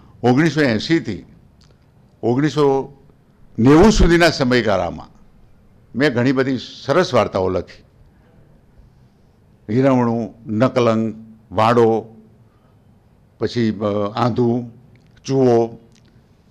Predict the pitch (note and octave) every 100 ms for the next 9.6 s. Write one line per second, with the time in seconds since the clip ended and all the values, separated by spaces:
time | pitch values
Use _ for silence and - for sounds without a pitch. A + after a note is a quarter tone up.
0 | _ _ _ - C3 C3+ B2+ A#2 A2 G#2+
1 | - - - - G#3 A#3+ F3+ E3 C3+ A2+
2 | G2 E2+ C2 - - - - - - F3
3 | G#3+ F3 D3+ C3 A2+ A2 G#2 F#2 E2+ -
4 | - - C#3+ D3+ B2+ D3+ G3+ F3+ C#3 B2+
5 | C#3 B2+ B2 B2 A#2 - - _ _ _
6 | _ - A2+ A#2+ A2 A#2 D3+ E3 A2 A2+
7 | G2+ G2+ F#2+ E2 - - A2 B2 F#3 G#3
8 | C#3+ C#3 A#2+ A#2 A2+ A2 G#2+ A2 A2 G2+
9 | A2 C3 A#2 G#2 G#2